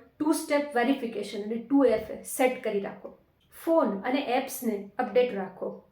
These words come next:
અને એન્ટીવાયરસ એપનો ઉપયોગ કરો. તમારા મિત્રો અને પરિવારને શીખવો,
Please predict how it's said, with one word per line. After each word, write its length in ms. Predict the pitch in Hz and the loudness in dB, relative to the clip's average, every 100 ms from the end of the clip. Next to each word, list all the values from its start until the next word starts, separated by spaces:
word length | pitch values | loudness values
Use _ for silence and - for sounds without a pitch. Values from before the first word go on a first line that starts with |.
| _ | _
અને 140 | 226 220 | -2 -2
એન્ટીવાયરસ 720 | 226 240 302 285 277 294 254 | -2 0 2 4 6 4 0
એપનો 300 | 233 240 320 | -2 -2 -2
ઉપયોગ 640 | 339 277 - 277 254 - | -2 -6 4 6 6 2
કરો. 220 | 208 196 190 - _ _ _ | -4 -4 -10 -16 _ _ _
તમારા 300 | 220 233 254 | -2 2 2
મિત્રો 360 | 254 240 285 247 | 0 -2 0 0
અને 280 | 196 233 262 | 0 -2 -2
પરિવારને 600 | 240 226 269 240 240 262 | 2 2 4 2 2 0
શીખવો, 540 | - 233 - 202 202 | -2 -4 -6 -8 -10